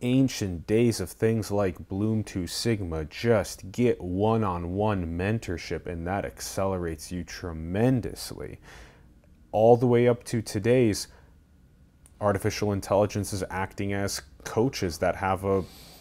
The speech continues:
psychometric profile, an ancestral profile. They, you, you've, you've discussed back and forth about what this,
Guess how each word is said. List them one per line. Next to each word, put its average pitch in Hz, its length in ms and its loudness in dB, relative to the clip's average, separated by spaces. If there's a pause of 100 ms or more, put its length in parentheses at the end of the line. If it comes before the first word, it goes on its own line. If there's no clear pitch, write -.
(120)
psychometric 101 720 -2
profile, 101 600 2
an 90 120 -2
ancestral 92 580 -2
profile. 98 800 2 (360)
They, 82 320 0
you, 80 380 -10
you've, 80 340 -8 (340)
you've 82 260 -8
discussed - 560 -2
back 95 240 0
and 98 80 -8
forth 104 280 0
about 95 320 2
what 101 240 0
this, - 380 0